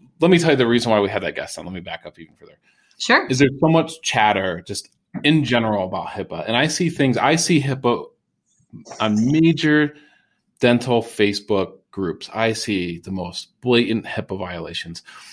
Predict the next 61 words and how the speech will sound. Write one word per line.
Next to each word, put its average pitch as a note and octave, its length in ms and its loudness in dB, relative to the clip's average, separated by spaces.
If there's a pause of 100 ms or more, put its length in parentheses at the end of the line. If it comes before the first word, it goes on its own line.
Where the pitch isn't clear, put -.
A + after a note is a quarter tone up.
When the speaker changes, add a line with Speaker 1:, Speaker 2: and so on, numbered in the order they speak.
(180)
Speaker 1:
Um, G#2+ 240 2
I, A#2+ 400 2
I A#2 120 4
understand A#2+ 460 2
a G#2 60 4
little G#2+ 260 2
bit G2 120 0
about F#2 280 0
it. F#2+ 160 -2
I'm F#2+ 120 -4
not F#2+ 160 -2
an G2 80 -2
expert F#2+ 340 -4
like F2 240 -6
you E3 140 6
are. F#2+ 260 2 (380)
Um, F#2 440 4
I A2+ 140 2
know G#2+ 380 6
that G2 240 2
you're G2 160 0
able G2 340 -4
to F#2+ 140 -8
share F#2+ 360 0
a F#2 40 -4
patient F2+ 420 -8
photo D3+ 400 6
to G#2 160 -2
get, F2 320 -4 (140)
um, D2 480 -16 (360)
expert F#2+ 380 -6
advice F#2+ 460 -6
from F2+ 280 -4
your F3 120 -4
peers. G3 500 6 (360)
Um, F#2 360 -2
that's B2+ 240 2
okay, A#2 320 2
but G#2 160 -2
you G#2 140 -4
can't G2 340 -6
just F#2+ 180 -8
share F#2+ 280 -4
photos E2+ 420 -8
for - 140 -20
fun C#3+ 360 2
unless F#2+ 300 -6
you F2 60 -12
have - 180 -12
the - 80 -16
permission - 460 -16
of - 100 -20
the - 80 -18
patient, C3 460 -4
and E2+ 100 -14
so - 160 -6
on F2+ 160 -10
and - 80 -10
so - 140 2
forth. - 220 -8
So A#2 260 2